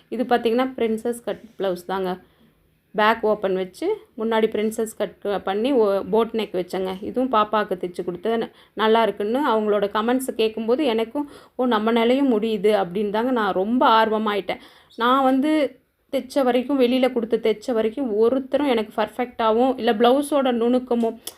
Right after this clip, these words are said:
அது எப்படி இருக்குன்னே ஓரளவுக்கு தெரியாம இருந்துச்சுங்க. கப் ஷேப் இதெல்லாம். இப்ப நான் வீடியோ பார்த்து பார்த்து, பல வீடியோ பார்த்து கப் ஷேப்ல இருந்து, இது பார்த்தீங்கன்னா, என்னோட ஃப்ரெண்ட்ஸோட ஒரு பாப்பாக்கு தாங்க பாவாடை சட்டை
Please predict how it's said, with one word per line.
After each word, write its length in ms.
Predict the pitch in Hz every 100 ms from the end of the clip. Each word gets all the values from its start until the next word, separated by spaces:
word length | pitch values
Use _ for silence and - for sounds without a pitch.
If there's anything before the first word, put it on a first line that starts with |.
| _ -
அது 180 | 220
எப்படி 440 | 214 233 - 311 240
இருக்குன்னே 260 | 262 285
ஓரளவுக்கு 500 | 302 240 220 233 220
தெரியாம 420 | 220 214 214 220 208
இருந்துச்சுங்க. 420 | 190 196 196 196
கப் 180 | 202 -
ஷேப் 340 | - 214 202 202
இதெல்லாம். 340 | 190 180 185 - _
இப்ப 140 | - 226
நான் 140 | 196
வீடியோ 320 | 226 240 233
பார்த்து 340 | 226 214 208 208
பார்த்து, 400 | 202 202 214 208
பல 320 | 202 220 233
வீடியோ 380 | 220 226 226 214
பார்த்து 280 | 185 185 220
கப் 200 | 202 - -
ஷேப்ல 200 | 226 196
இருந்து, 260 | 202 202
இது 140 | 202 247
பார்த்தீங்கன்னா, 460 | 233 220 233 254 269 - - 208
என்னோட 180 | 202
ஃப்ரெண்ட்ஸோட 500 | 196 214 254 254 233
ஒரு 200 | 202 202 196
பாப்பாக்கு 420 | 196 220 220 208
தாங்க 320 | 208 226 359 -
பாவாடை 340 | - 240 220 214
சட்டை 300 | 208 190